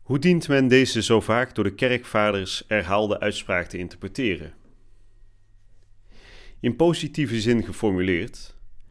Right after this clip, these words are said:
betekent dit dat alle hel komt van Christus, het hoofd, via de kerk die zijn lichaam is. Het concilie leert,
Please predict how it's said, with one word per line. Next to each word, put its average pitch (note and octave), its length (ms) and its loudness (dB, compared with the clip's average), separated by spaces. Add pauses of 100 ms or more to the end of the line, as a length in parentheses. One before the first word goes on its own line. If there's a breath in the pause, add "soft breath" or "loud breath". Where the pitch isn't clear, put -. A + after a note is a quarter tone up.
(140)
betekent D3 500 -2
dit - 260 -4
dat - 240 -4
alle C3 240 0
hel G2+ 260 0
komt G2 240 -6
van - 200 -6
Christus, - 760 -8 (380)
het G2 140 -4
hoofd, - 640 -4
via C3 340 0
de F2+ 100 -2
kerk F#2+ 480 -4
die F2 100 -8
zijn E2+ 180 -4
lichaam D2+ 380 -4
is. - 400 -14 (1800 loud breath)
Het - 140 -2
concilie C#3 460 2
leert, G#2+ 680 -4